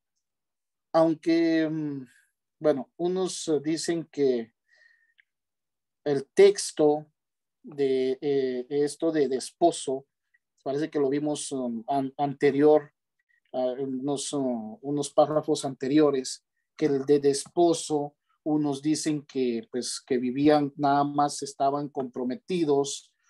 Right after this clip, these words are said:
otros que, que vivían juntos, que ya estaban, ah, casados, pero aquí estamos viendo que, ah, vivieran como hayan vivido,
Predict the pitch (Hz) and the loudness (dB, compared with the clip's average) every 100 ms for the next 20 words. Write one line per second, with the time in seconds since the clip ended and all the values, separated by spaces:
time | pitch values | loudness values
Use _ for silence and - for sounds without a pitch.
0 | _ - 151 - 156 143 - 139 131 113 | _ 0 0 0 -2 -2 -6 -4 -2 -4
1 | - - 147 131 123 147 143 - _ - | -10 -4 -2 0 -2 -4 -6 -10 _ -4
2 | 143 139 - 165 165 - 143 147 - _ | -2 -2 -4 -2 0 2 2 2 -2 _
3 | _ _ _ _ - 131 135 139 - 143 | _ _ _ _ -6 0 2 2 0 -2
4 | 143 135 120 110 107 _ _ _ _ 135 | -2 -6 -10 -12 -16 _ _ _ _ -6
5 | 120 113 107 98 _ - 135 - - 170 | -4 -4 -6 -14 _ -6 -6 -4 4 6
6 | 160 151 147 147 - _ _ _ _ _ | 6 2 -6 -10 -16 _ _ _ _ _
7 | 156 151 151 143 139 _ _ 151 - 202 | -6 -2 0 -2 -4 _ _ -18 -16 -8
8 | 208 - 220 220 214 - 147 151 180 190 | -6 0 2 2 0 -4 -10 -2 0 0
9 | 196 202 - 151 139 131 123 147 139 - | 0 -2 -2 -4 -2 -4 -8 -10 -10 -10
10 | 156 151 160 185 214 226 208 175 139 147 | -4 -2 2 6 8 8 4 2 4 2
11 | 170 180 180 123 117 143 135 135 170 | 2 0 -4 -8 -10 -8 -6 -6 -6